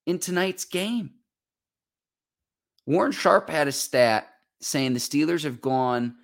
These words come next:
fifty-three percent run on first and ten or second and eight and plus, despite this fact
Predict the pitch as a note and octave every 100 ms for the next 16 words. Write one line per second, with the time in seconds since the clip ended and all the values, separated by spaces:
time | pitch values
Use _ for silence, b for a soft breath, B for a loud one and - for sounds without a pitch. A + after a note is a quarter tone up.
0 | b - - E3 E3 E3 - D3 C#3+ C3+
1 | - C3 B2 A#2 A#2 A2+ G#2 G2 - B2+
2 | C3 - C3 A#2+ B2+ A#2 - G2+ - -
3 | A2+ A#2+ G2+ F#2+ G2 - - - F#2+ D2+
4 | - - - - D3 F3 - D3 - C3
5 | A#2 -